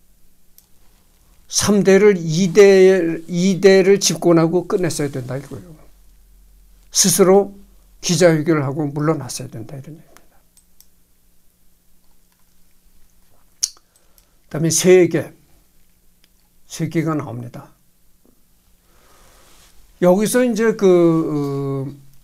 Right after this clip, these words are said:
십육 대 조 양녕대군, 양녕대군의 뭐 십육 대 조, 어, 이승만이가 양녕대군의 십육 대 후손이란 그 하잖아요. 음.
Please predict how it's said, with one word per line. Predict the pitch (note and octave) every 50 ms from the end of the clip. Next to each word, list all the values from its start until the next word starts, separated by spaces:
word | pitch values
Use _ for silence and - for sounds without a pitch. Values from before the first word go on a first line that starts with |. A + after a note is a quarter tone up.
| -
십육 | - - - - - G3+ G#3 A3 A3+ G#3+ G#3+
대 | A3 A3+ G3+
조 | - A3+ A3 G#3 G3 E3 D3+
양녕대군, | D3+ D3 E3+ F3+ F3+ F#3 F3+ F3 F3+ F3 E3+ F3 E3+ E3 F3+ D3+ B2 B2+ - _ _ _ _ _ _ _ _ _ _ _ _ _ _ _ _ _ _ _ _ _ _ _ _ _ _ _ _ _ _ _ _ _ - - -
양녕대군의 | D3+ D#3+ F#3 G3 G#3 G#3+ A3 A3 G#3+ F#3 G#3 G3+ G3+ G3 G#3+ G#3+ G#3 G3+
뭐 | G3 G3 G3 F#3+
십육 | F3 - - G#3+ G3 F#3 F3+ F#3 -
대 | F#3+ F#3 F3+
조, | E3+ F3 F3+ F3
어, | F3 E3 D#3+ D3+ D3 C#3+ C#3 C3+ A#2 A#2 C3+ C3+ C3+ C3 B2+ B2 - - _ _ _ _ _ _ _ _ _ _ _ -
이승만이가 | A3+ F3 E3 - G#3 F3+ F3+ F3+ F3+ F3+ F3+ F#3 F#3 F3+ E3+ F3 G3 F#3+ F#3 E3+ D3+ D3 C#3 - - C#3
양녕대군의 | E3 E3 D#3+ F3+ F3+ F3+ F3+ E3+ D3+ F3+ E3 D3+ F3 F3 E3+ E3
십육 | - - F#3+ F3+ E3+ E3 D#3+ E3
대 | F3+
후손이란 | E3+ E3 - E3+ E3 E3+ E3+ D#3 D3+ D3 D3+ D3+ D3 D3 C#3+ C#3+ - - - - - - -
그 | - E3 D#3
하잖아요. | D3 - - C3+ D#3+ D#3+ D3+ C#3 B2 G#2+ A2 B2 C3+ B2+ A2 A2 - - _ _ _ _ _ _ _ _ _ - -
음. | A#2+ A#2 A#2